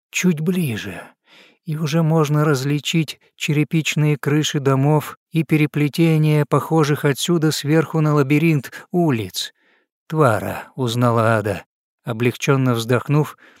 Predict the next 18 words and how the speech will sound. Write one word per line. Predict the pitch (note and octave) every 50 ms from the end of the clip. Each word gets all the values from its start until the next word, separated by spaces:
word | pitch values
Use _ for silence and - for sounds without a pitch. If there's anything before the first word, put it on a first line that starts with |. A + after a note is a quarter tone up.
| _ _ _ -
и | - D3+
отпустила | D3 - - - D#3+ D3 - - - D#3 C#3 B2 A#2 A2
силу. | - - - A#2+ A2 G2+ F#2 F2 - - - _ _ _ _ _ _ _ _ _ _ _ _ _ _
Мир | - A#2+ C3 C#3 D3 C#3+ B2 -
снова | - - C#3 C3+ C3+ C3 B2 A#2+ A2+
закружился | G2+ B2+ A2+ - C3 B2+ B2 A#2 C3 C3 A#2+ - - C3+
перед | - - B2+ A#2+ B2 A#2+
глазами, | B2 A2+ A#2 A#2 A#2 A#2 A2+ B2+ C#3+ C#3+ C#3+ C#3+ C3+ - _ _ - - - - _ _
и | - C#3
ведающая, | C#3 C3+ D3+ F3+ E3+ D3+ E3 E3 D#3 D3 - - - D3+ D3 D3
уже | D3 C#3+ B2+ C3 D#3+ D3+
не | D3 C#3
сопротивляясь | - - D3 - C#3+ C#3 B2+ - D3 C3+ C#3 D3 D#3 D#3+ D#3 D3 C3+ A#2 - -
этой | C3 - C3 B2
неизбежной | B2 B2+ C3+ C3+ C3+ B2 A#2+ A2+ A#2+ C#3+ C#3+ A#2+ A2 B2+ C3 B2
расплате | A#2+ B2+ A#2+ - - - C3 B2+ C3 B2+ - - B2 A2
за | G2+ A#2+ A#2
право | - - A#2+ B2 B2+ A#2+ A2+ A2+ G#2+ G2+